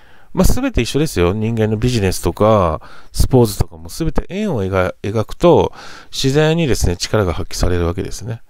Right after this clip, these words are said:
だから自分で何とかしようってことは思わないで、自然の成り行きに任せて、あ、これ円を描いたらなと思ったらこれショートと。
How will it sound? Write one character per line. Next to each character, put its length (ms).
だ 40
か 60
ら 40
自 180
分 220
で 100
何 160
と 80
か 100
し 160
よ 160
う 20
っ 20
て 160
こ 100
と 80
は 100
思 180
わ 120
な 120
い 80
で、 420
自 200
然 200
の 80
成 120
り 80
行 120
き 60
に 120
任 280
せ 100
て、 160
あ、 160
こ 120
れ 160
円 180
を 100
描 180
い 40
た 100
ら 80
な 240
と 80
思 80
っ 20
た 80
ら 60
こ 100
れ 60
シ 120
ョ 80
ー 40
ト 180
と。 120